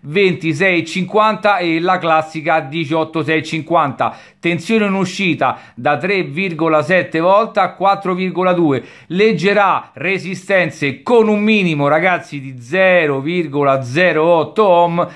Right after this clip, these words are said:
ad un massimo di tre ohm. Oh, non fate resistenze così basse perché, ragazzi,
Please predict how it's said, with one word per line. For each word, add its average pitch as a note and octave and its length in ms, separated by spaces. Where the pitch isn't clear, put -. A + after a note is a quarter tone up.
ad D#3+ 200
un E3 140
massimo D#3+ 480
di D#3 100
tre D#3+ 180
ohm. D3+ 320
Oh, F3 480
non F#3 200
fate F3 500
resistenze D#3+ 800
così E3 320
basse D3+ 500
perché, D3+ 380
ragazzi, D#3 600